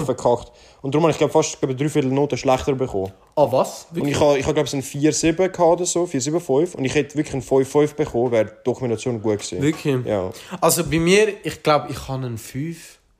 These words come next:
Speaker 2: Einen Fünfer habe ich sicher gehabt, das weiss ich.
Speaker 1: Ja.
Speaker 2: Aber entweder einen Fünf oder einen Fünf zwei.
Speaker 1: Okay.
Speaker 2: Also zwei fünf. Eins von beiden. Aber ich denke eher einen Fünfer habe ich gehabt.
Speaker 1: Was hast du schon wieder gemacht?
Speaker 2: Bro, ich habe ja die Bilder gemacht. Ich habe noch ein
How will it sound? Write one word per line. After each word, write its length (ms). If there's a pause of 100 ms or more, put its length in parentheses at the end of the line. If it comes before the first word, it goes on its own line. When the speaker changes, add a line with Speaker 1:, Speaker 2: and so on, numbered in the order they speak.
(680)
Speaker 2:
Einen 100
Fünfer 400
habe 140
ich 100
sicher 300
gehabt, 180
das 160
weiss 280
ich. 80 (160)
Speaker 1:
Ja. 140 (320)
Speaker 2:
Aber 280
entweder 300
einen 100
Fünf 200
oder 120
einen 80
Fünf 200
zwei. 300 (240)
Speaker 1:
Okay. 140
Speaker 2:
Also 160
zwei 240
fünf. 180 (1040)
Eins 240
von 120
beiden. 240
Aber 140
ich 80
denke 300
eher 140
einen 100
Fünfer 280
habe 140
ich 80
gehabt. 340
Speaker 1:
Was 160
hast 180
du 60
schon 100
wieder 120
gemacht? 320
Speaker 2:
Bro, 240
ich 100
habe 120
ja 80
die 80
Bilder 320
gemacht. 260
Ich 80
habe 160
noch 80
ein 60